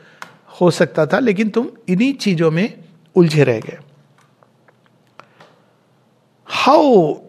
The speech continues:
inexpressible is the utter sense of relief। अब ये जो रिलीफ मिलती है।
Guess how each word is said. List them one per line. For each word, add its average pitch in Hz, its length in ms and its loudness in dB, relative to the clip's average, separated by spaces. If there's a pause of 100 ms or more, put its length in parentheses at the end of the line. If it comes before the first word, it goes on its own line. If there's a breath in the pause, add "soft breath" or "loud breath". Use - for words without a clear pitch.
inexpressible 226 920 2
is 185 140 4
the 175 120 4 (160)
utter 226 400 4
sense 165 300 0
of - 80 -10
relief। 110 420 -10
अब 220 180 2
ये 180 400 2 (600 soft breath)
जो 156 260 0
रिलीफ 156 440 0
मिलती 131 340 -8
है। - 300 -18